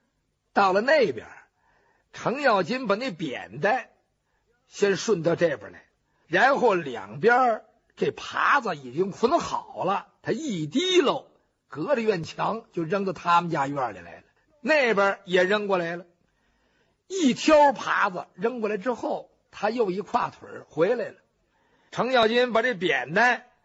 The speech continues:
往两边这耙子捆上一插，撂到院里了。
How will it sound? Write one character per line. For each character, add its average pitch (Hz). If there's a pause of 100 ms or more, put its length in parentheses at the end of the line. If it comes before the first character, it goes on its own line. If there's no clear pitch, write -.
(200)
往 220
两 170
边 240
这 214
耙 190
子 254
捆 147
上 202
一 208
插， 330 (540)
撂 202
到 196
院 208
里 196
了。 208